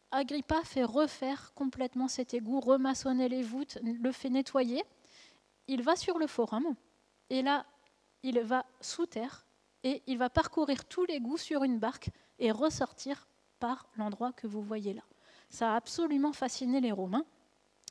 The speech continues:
que, qu'une telle entreprise soit possible. Et donc, qu'est-ce qu'Agrippa a bien pu voir ? Je vais vous proposer de le découvrir en images, parce que cette Cloaca Maxima,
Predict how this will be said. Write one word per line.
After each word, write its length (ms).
que, 240
qu'une 240
telle 180
entreprise 540
soit 240
possible. 560
Et 120
donc, 320
qu'est-ce 220
qu'Agrippa 580
a 120
bien 220
pu 140
voir ? 460
Je 100
vais 160
vous 160
proposer 460
de 100
le 80
découvrir 480
en 140
images, 400
parce 200
que 120
cette 220
Cloaca 420
Maxima, 500